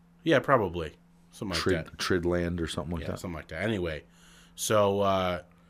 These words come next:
Speaker 1: they tell him, the Trids tell him, they're like, "Well, there's a, um,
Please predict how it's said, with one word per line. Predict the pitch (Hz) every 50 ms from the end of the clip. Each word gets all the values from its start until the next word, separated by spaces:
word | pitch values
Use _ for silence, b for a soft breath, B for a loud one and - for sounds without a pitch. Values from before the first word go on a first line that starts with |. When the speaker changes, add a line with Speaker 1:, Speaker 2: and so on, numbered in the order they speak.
| b b b b b b b
Speaker 1:
they | - 101 104
tell | - - 143 156 151
him, | 123 110
the | 101
Trids | - - 131 123 120 -
tell | - 135 135
him, | 135 120
they're | 110 104
like, | 101 101 98 -
"Well, | 104 104 104 101 98
there's | 98 98 95 95 95 92 87 92
a, | 90 92 90 90 90 87 87 87 85 87 87
um, | - 85 87 85 85 82 82 82 80 80 - -